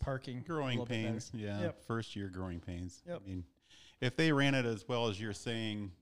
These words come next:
Speaker 2: for a first year event of that size, that's pretty impressive. And you're gonna have, you're gonna have issues that you, you forgot to really pay a lot of attention to that needed it.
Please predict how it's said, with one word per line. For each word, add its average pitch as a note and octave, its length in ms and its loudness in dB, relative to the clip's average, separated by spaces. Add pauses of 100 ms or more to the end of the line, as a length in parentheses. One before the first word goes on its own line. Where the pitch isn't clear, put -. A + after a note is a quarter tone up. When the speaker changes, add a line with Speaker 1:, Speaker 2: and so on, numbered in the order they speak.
(140)
Speaker 2:
for G#2+ 100 -2
a G2+ 40 -2
first G#2+ 340 -2
year G#2 160 0
event G2+ 280 -2
of F#2 140 -6
that G2 320 -4
size, G2 640 -4 (440)
that's A#2 220 -4
pretty A#2 300 -4
impressive. G2 640 -4
And F#2+ 120 -4
you're G#2+ 120 -2
gonna A2+ 180 -2
have, G2 420 -2 (640)
you're A2 120 -6
gonna G#2+ 120 -2
have G2 160 -4
issues F2+ 460 -8
that F2 140 -12
you, F2 120 -12 (220)
you C3 140 -12
forgot F#2+ 460 -6
to F2+ 200 -10 (400)
really F2+ 300 -6 (640)
pay G#2 160 -2
a F#2+ 80 -2
lot F#2 260 -4
of F2 80 -10
attention F#2 460 -8
to F2+ 200 -8
that E2+ 140 -8
needed F#2+ 320 -6
it. E2+ 160 -10